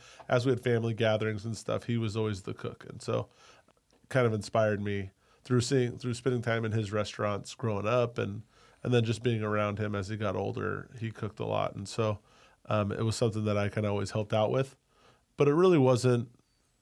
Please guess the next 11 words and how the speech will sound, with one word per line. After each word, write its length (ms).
the 200
food 760
part 240
of 100
it 180
that 280
kept 240
me 120
in 140
this 160
business. 560